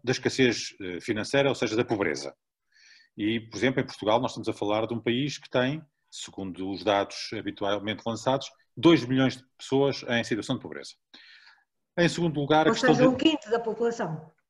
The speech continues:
Speaker 1: Exatamente. Em segundo lugar, a questão da dívida. Nós temos um país em que a maior parte das pessoas tem algum tipo de dívida, nomeadamente dívida em relação àquilo, à casa em que moram.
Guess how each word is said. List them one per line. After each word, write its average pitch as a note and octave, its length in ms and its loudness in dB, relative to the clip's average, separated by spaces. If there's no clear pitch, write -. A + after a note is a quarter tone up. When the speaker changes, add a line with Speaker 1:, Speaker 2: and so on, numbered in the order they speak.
Speaker 1:
Exatamente. A#2+ 600 -2
Em D3+ 120 4
segundo F3 260 -4
lugar, D#3+ 260 4
a D#3 60 0
questão D#3+ 240 -2
da D#3 100 0
dívida. A#2 640 -2
Nós C3 240 2
temos F#2 280 -4
um A#2 80 -4
país F#2 540 -4
em A#2+ 200 -2
que D3 300 0
a C3+ 80 4
maior D3 240 2
parte - 200 -4
das G#2 120 -8
pessoas B2+ 460 -4
tem C#3+ 200 2
algum C#3 300 2
tipo D3 300 -4
de C3+ 140 -10
dívida, A2+ 500 -2
nomeadamente A#2 680 2
dívida C3 560 2
em A#2+ 80 2
relação A#2 320 -2
àquilo, C3 320 -2
à G2 100 -4
casa B2+ 280 0
em B2+ 40 -4
que - 100 -8
moram. G2+ 320 0